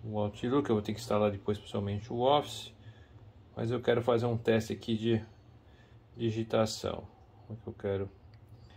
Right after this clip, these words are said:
receber mensagens aqui? Até cliquei sem ler, enviar mensagens, faço o pareamento, vou fazer isso aqui depois. Vou voltar ali pro meu navegador, continuar,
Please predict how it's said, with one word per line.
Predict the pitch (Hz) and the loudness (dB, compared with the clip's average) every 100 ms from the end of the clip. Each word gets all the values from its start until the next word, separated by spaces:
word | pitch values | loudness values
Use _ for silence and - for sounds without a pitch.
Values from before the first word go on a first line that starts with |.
| - - - - - - - | -20 -20 -20 -20 -20 -18 -12
receber | 104 - 101 98 98 | -10 -6 -4 -2 0
mensagens | 104 101 - 101 101 110 117 | 0 -2 -4 -4 -2 -4 -4
aqui? | 127 - 170 170 - - - - - | -4 -4 -2 -2 -4 -20 -20 -20 -12
Até | 107 | -4
cliquei | 117 113 113 | -4 -2 -2
sem | 110 113 | -2 -4
ler, | 120 151 160 160 160 147 | -2 0 0 0 -2 -4
enviar | 120 117 | -2 -2
mensagens, | 113 117 143 143 131 120 117 135 131 - - - - - - | -2 0 2 2 -2 -8 -6 -6 -6 -12 -20 -20 -20 -20 -2
faço | 120 113 | 0 0
o | 110 | 0
pareamento, | 123 120 123 143 151 - - - | 2 2 2 0 -4 -10 -18 -14
vou | 120 117 | -8 -4
fazer | 127 120 120 | 0 0 0
isso | 117 | -2
aqui | 120 - 120 | -4 -6 -8
depois. | 123 127 - 76 92 | -8 -8 -4 -4 -4
Vou | 98 104 | -6 -4
voltar | 107 104 - 107 | -2 -4 -2 -2
ali | 104 | -2
pro | 101 107 104 | -4 -6 -2
meu | 107 101 - - - - - - - | -2 -2 -6 -16 -20 -20 -20 -20 -8
navegador, | 107 104 98 98 120 117 143 156 147 - - - - - - - - - - - - - - - | -2 0 0 0 0 2 4 4 2 -10 -20 -20 -20 -20 -20 -20 -20 -20 -20 -20 -20 -20 -20 -10
continuar, | 113 110 104 120 131 147 156 156 | -4 -4 -4 -4 2 4 4 0